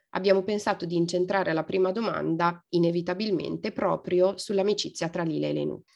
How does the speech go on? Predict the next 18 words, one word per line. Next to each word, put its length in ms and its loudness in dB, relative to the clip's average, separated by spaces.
La 120 6
loro 220 10
intera 360 8
storia, 720 4
che 300 -2
parte 300 4
dall'infanzia 800 6
ed 80 0
elunga 280 2
almeno 280 6
sessanta 580 0
anni, 380 6
viene 240 4
raccontata 480 0
dalla 240 6
voce 320 0
di 260 4
Elena, 420 2